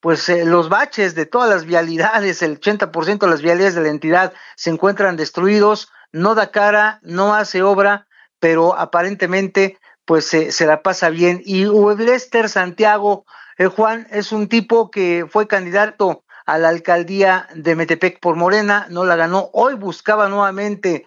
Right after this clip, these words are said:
esa postulación en dos mil veintisiete, vamos a ver qué ocurre. Al momento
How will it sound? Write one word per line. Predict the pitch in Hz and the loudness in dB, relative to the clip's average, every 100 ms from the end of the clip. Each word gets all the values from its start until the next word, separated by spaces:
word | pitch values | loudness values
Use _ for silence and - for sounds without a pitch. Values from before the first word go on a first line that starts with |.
| - - - | -16 -14 -2
esa | 196 - - | 0 0 -2
postulación | 165 - 165 156 202 | -6 -4 -4 -2 -2
en | 180 | 0
dos | 160 | -2
mil | 180 190 | 0 0
veintisiete, | 160 147 156 175 180 | 0 0 -2 0 2
vamos | 175 165 175 | 0 -2 -4
a | |
ver | - | -2
qué | 175 | -4
ocurre. | 170 240 247 | 0 0 0
Al | - 156 | -2 -6
momento | 156 180 185 202 202 | -4 -4 -2 -2 -2